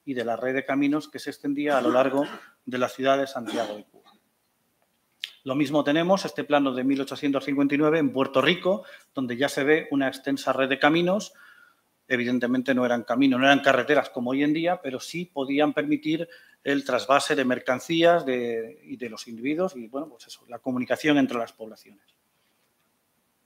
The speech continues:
Este es un pequeño itinerario militar en la isla de Filipinas. Filipinas, bueno, pues su propia, eh, o-, orografía, pues era complicado, una red de carreteras, eh, muchas ins-, muchas islas,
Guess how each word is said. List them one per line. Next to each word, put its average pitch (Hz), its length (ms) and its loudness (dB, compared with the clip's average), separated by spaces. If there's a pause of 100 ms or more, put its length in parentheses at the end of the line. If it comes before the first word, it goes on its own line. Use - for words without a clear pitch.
(680)
Este 151 280 0
es - 100 -6
un 156 120 0
pequeño 151 560 2
itinerario 147 580 4
militar 151 600 8
en 127 100 -4
la 123 140 -2
isla 139 240 0
de 135 80 -2
Filipinas. 175 640 -2
Filipinas, 139 640 -4
bueno, 135 240 -6
pues - 160 -12
su 120 140 -10
propia, 131 500 0 (560)
eh, 131 320 -2
o-, 135 380 -2
orografía, 131 600 4
pues 151 160 -2
era 143 240 2
complicado, 151 720 4
una 135 180 2
red 131 140 0
de 131 100 0
carreteras, 165 600 2
eh, 123 180 -6
muchas 139 440 -4
ins-, 165 340 -8
muchas 147 320 -4
islas, 170 360 2